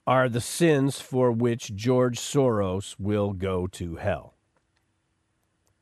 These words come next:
Even though George Soros admittedly participated with his guardian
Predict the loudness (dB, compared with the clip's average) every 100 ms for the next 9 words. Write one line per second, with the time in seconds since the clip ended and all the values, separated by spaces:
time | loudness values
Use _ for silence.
0 | _ _ -4 2 4 6 6 6 6 4
1 | 4 4 6 6 2 2 2 2 0 0
2 | 2 0 2 0 0 4 6 6 2 _
3 | -20 _ 2 2 4 2 2 6 8 8
4 | 4 2